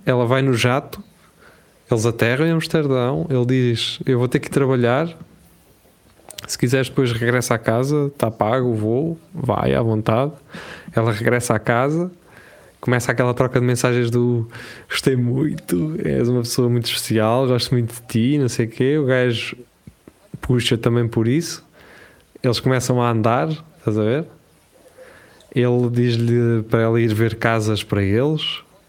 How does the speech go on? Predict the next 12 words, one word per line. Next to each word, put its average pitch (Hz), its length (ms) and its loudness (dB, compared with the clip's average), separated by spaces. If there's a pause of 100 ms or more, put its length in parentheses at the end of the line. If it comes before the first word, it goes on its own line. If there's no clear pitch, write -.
e 113 60 -6
que - 100 -2
ela 107 140 2
tem 110 160 0
um 107 160 0
teto 107 460 0
até, 107 300 0
de 110 180 0
até 104 280 0
quinze 107 320 0
mil 107 280 2
euros, 101 560 0